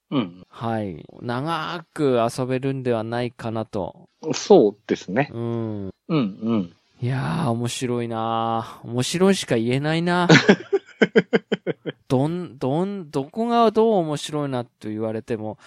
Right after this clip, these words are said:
Speaker 2: なんだろう、や、
Speaker 1: うん。
Speaker 2: やるしか、なんか、いや、ほんと人選ぶゲームだと思うんですよ。でも好きな人はめっ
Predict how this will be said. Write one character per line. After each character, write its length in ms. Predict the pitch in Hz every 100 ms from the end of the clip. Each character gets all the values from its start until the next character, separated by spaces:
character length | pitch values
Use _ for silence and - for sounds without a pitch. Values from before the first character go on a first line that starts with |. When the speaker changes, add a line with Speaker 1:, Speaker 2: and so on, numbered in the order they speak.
| - -
Speaker 2:
な 160 | 107
ん 120 | 117
だ 100 | 110
ろ 100 | 101
う、 40 | 104
や、 240 | 110 131
Speaker 1:
う 40 | 104
ん。 180 | 107 156
Speaker 2:
や 320 | 165 208 226
る 160 | 233 254
し 140 | -
か、 320 | - 214 170 98 - _ -
な 120 | 139
ん 40 |
か、 160 | 131 110 - _ _
い 60 | 143
や、 140 | 135
ほ 160 | 139 214
ん 60 |
と 140 | - 247
人 300 | - - 240
選 280 | 247 262 226
ぶ 80 | 156
ゲ 160 | 165
ー 20 |
ム 80 | 160
だ 100 | 143
と 80 | 131
思 140 | 131
う 20 | 127
ん 20 |
で 60 |
す 80 | -
よ。 160 | 104 - -
で 100 | 165
も 120 | 147
好 140 | - -
き 140 | 247
な 160 | 285 320
人 260 | - 160
は 100 | 143
め 120 | 127
っ 40 | 123